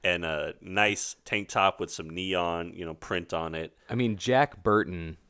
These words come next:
Speaker 1: Ugh.
Speaker 2: It has to be considered. That's the best Russell,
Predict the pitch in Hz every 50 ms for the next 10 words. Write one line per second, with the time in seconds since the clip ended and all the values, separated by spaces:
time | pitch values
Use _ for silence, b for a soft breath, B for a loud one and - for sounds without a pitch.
0 | _ _ _ _ _ _ _ _ _ _ _ - 98 95 B B B B B _
1 | _ _ _ _ _ _ - 135 147 127 143 160 180 180 - - - 117 110 117
2 | 110 107 104 98 - - 107 95 - - 110 - - 139 139 - - - 120 101
3 | 127 113 101 - - - 104 101 98 - - - - - - -